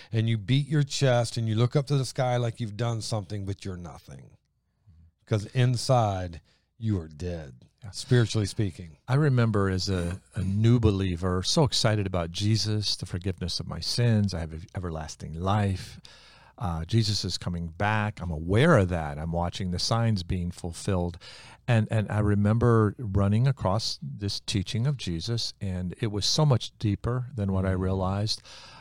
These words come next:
Speaker 2: I remember thinking, "Man, my mom's gonna be so happy, you know, I, I got saved." And I told her, "Mom, I got saved," and she got offended.
Speaker 1: Oh, right.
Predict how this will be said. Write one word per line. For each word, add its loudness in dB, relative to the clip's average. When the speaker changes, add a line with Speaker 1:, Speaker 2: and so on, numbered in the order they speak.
Speaker 2:
I 4
remember 6
thinking, -2
"Man, 2
my 2
mom's 0
gonna 0
be 0
so 0
happy, 0
you -2
know, 2
I, 0
I -2
got -2
saved." 0
And 0
I 0
told -2
her, 0
"Mom, 0
I -2
got -4
saved," -2
and -6
she -10
got -8
offended. -4
Speaker 1:
Oh, 4
right. 0